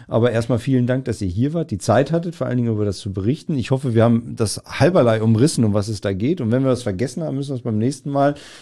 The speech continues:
nochmal nachholen oder dann zum Zwischen-, Halbzeitstand vielleicht halt, um zu gucken, wo wir da sind.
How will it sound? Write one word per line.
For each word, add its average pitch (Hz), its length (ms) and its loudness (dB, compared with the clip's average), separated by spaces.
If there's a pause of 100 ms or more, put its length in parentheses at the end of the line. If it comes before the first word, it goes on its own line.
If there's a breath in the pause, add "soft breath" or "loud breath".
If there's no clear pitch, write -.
nochmal 120 260 0
nachholen 131 520 -2
oder 127 260 2
dann 120 220 0
zum 107 280 -2
Zwischen-, 127 400 -4 (160)
Halbzeitstand 104 760 0
vielleicht 127 400 0
halt, 143 220 2
um 120 100 4
zu 113 120 -4
gucken, 120 320 -4
wo 107 140 -4
wir 107 60 -4
da 107 120 -2
sind. 101 200 -4